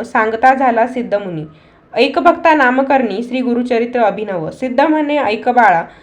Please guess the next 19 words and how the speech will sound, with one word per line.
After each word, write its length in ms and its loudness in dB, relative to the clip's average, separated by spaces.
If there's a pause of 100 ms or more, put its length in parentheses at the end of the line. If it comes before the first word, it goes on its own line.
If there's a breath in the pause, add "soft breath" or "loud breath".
(200 loud breath)
श्री 160 -4
गुरुची 540 -4
अगम्य 440 0
लीला 280 -6 (200)
सांगता 500 2
न 140 0
सरे 300 2
बहुकाळा 640 0
साधारण 600 0
मी 200 -4
सांगत 400 -6
असे. 220 -12 (440 soft breath)
श्री 160 -2
गुरु 260 0
म्हणती 300 -2
ब्राह्मणासी 760 0
नको 380 0 (540 loud breath)
भ्रमू 420 4
ये 280 2